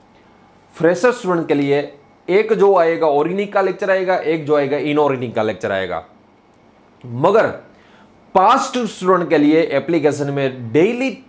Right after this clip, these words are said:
थ्री लेक्चर्स, एक फिजिकल का लेक्चर होगा, एक जो इनऑर्गेनिक का होगा, एक ऑर्गेनिक होगा। पास्ट स्टूडेंट्स को इसलिए ज़्यादा दे रहे हैं ताकि आपको पता ही भाई, यदि जीओसी की बात करें, जीओसी तो आपको परफेक्ट आता ही है।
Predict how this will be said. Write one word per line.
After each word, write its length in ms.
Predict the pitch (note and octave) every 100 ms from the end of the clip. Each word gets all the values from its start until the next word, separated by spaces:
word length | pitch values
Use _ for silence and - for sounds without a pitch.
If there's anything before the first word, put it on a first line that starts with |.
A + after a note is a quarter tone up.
| -
थ्री 260 | A3 C4
लेक्चर्स, 600 | F#3+ D3+ - C#3 C#3+ - - _ _ _ _
एक 200 | F3+ F3+
फिजिकल 540 | - D3+ C#3+ F#3+ A3
का 120 | A3 A3
लेक्चर 300 | G#3+ - G#3+
होगा, 520 | G3 G3 G#3 G#3 - _ _ _ _ _ _ _ _ _ _ D3+
एक 200 | E3+ D3+
जो 120 | E3
इनऑर्गेनिक 500 | D#3+ F#3+ F#3+ F#3+ F#3+
का 60 |
होगा, 260 | F3 F3+ F3+
एक 160 | F3 D3
ऑर्गेनिक 340 | C#3+ C3+ A#2+
होगा। 260 | A2+ G2 F2+ _ _ _ _ _ _ _
पास्ट 280 | E3 G#3+ A#3+
स्टूडेंट्स 420 | B3+ B3+ B3 A#3+
को 120 | A#3+
इसलिए 600 | G#3 F#3 A#3 B3+ B3+ A#3 F3
ज़्यादा 480 | A#2+ C#3 F#3+ A3
दे 160 | F#3 F3
रहे 220 | D#3 D3
हैं 280 | F3+ G#3+ - _ _ _
ताकि 400 | D#3+ E3 - B3
आपको 400 | A#3+ D#3+ F3 -
पता 200 | B3+ A#3+
ही 80 | B3
भाई, 120 | A#3+
यदि 380 | B3 A#3 G#3+ A#3+
जीओसी 580 | F3 B2 D#3+ B3+ C4+ C4
की 140 | G#3+
बात 280 | A3+ G#3 A3
करें, 280 | - A#3 F3+
जीओसी 420 | C3 G3 B3+ B3
तो 120 | A3+
आपको 300 | B3+ A#3+ B3
परफेक्ट 500 | B3+ E3+ E3 G#3+ G#3+
आता 200 | C#3+ C#3+
ही 180 | F#3 F#3+
है। 280 | F#3+ F#3 E3+